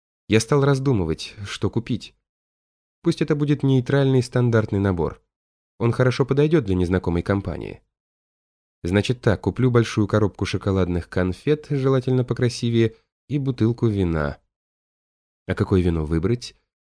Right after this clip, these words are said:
Это, конечно, вопрос серьезнее, чем покупка шоколадных конфет.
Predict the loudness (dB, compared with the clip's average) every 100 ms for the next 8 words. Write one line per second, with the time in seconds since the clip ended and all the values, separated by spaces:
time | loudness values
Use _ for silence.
0 | _ _ _ -4 0 2 0 2 0 2
1 | 0 0 0 2 4 2 2 2 0 -4
2 | -4 -2 -2 -4 -6 -8 -6 -2 -2 0
3 | -4 -4 -4 -4 -10 -14